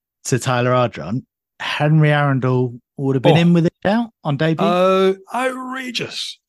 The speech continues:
Speaker 2: Have you seen back the clips of his tries?
Speaker 1: Yes.
Speaker 2: I mean,
Speaker 1: Wheels.
Speaker 2: Steve Borthwick, give the guy the ball and stop kicking the ball. Give this boy some ball, a little bit of go forward.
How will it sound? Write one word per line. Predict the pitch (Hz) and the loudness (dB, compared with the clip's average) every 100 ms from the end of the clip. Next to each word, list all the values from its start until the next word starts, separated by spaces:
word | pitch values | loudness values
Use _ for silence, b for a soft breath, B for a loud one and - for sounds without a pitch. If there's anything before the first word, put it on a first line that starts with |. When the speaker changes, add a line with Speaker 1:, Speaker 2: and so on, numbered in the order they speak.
| b b b - | b b b -8
Speaker 2:
Have | 147 | -2
you | 160 | 0
seen | 156 208 202 | 0 0 2
back | 185 180 - - - | 2 0 -4 -14 -12
the | 143 | -8
clips | - 175 170 | -6 -4 -2
of | |
his | 147 | -2
tries? | 156 147 117 - - _ | 0 -2 -4 -10 -20 _
Speaker 1:
Yes. | 113 85 - - - _ _ _ | -10 -10 -12 -20 -20 _ _ _
Speaker 2:
I | 156 | -4
mean, | 151 147 135 143 _ _ _ | 0 0 -2 -6 _ _ _
Speaker 1:
Wheels. | 110 101 85 | -2 0 2
Speaker 2:
Steve | 180 180 | 4 4
Borthwick, | 151 151 147 151 113 - - _ 135 123 | 4 4 2 -2 -8 -10 -20 _ -18 -8
give | - 156 151 147 | 0 2 2 0
the | 151 | -2
guy | 131 127 117 | 0 0 0
the | |
ball | 117 127 107 _ _ _ _ _ | -2 -4 -6 _ _ _ _ _
and | - 131 131 | -6 -4 -4
stop | - 151 135 | -4 -2 -2
kicking | - 160 160 | -2 -2 0
the | 131 | -2
ball. | 110 92 120 _ | -4 -10 -18 _
Give | 226 208 190 | -2 -2 0
this | 180 143 | -2 0
boy | 156 143 | 0 0
some | - 123 | 0 -2
ball, | 113 131 107 123 | 0 0 -2 -4
a | 147 | -2
little | 147 185 | 0 0
bit | 156 151 | -4 -6
of | |
go | 131 151 | -4 -4
forward. | 156 123 107 117 | -4 -10 -12 -16